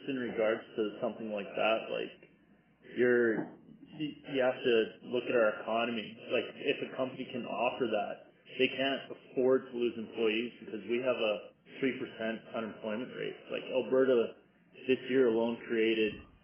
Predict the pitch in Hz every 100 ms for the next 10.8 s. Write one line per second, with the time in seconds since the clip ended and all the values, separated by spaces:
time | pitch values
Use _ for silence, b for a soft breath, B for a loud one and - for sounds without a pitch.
0 | - - 127 131 - 113 117 120 113 -
1 | 110 104 - 120 113 113 101 - 98 92
2 | - - - 107 - - - - _ -
3 | - - - _ _ - - 123 117 110
4 | 120 120 117 113 117 113 117 110 - 113
5 | 110 107 104 101 98 120 127 - - -
6 | 110 104 - - 113 - 107 107 113 120
7 | 120 104 107 - - - _ - - 120
8 | 117 - 104 104 120 110 113 104 101 104
9 | 107 120 - 117 104 - 117 110 - 101
10 | 101 101 - 101 101 110 120